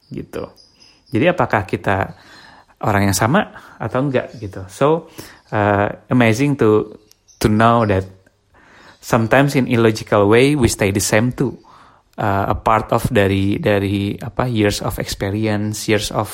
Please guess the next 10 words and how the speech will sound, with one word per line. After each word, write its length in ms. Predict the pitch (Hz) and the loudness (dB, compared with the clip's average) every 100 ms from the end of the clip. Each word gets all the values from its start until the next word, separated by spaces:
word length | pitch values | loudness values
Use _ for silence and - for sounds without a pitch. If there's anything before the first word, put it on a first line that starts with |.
| - - 110 | -12 -6 -2
we 120 | 101 | -2
are 40 | 98 | -2
changing 600 | - 104 107 107 107 104 | -4 -4 -2 -4 -6 -8
gitu 240 | 95 - | -10 -14
ya. 80 | - - - - - - - | -16 -20 -20 -20 -20 -20 -20
So 280 | - - 104 | -10 -2 0
ini, 320 | 107 131 160 | 2 0 -2
inilah 300 | 131 120 143 | -2 -2 0
yang 100 | 131 | 0
me-, 240 | 113 110 | -2 -4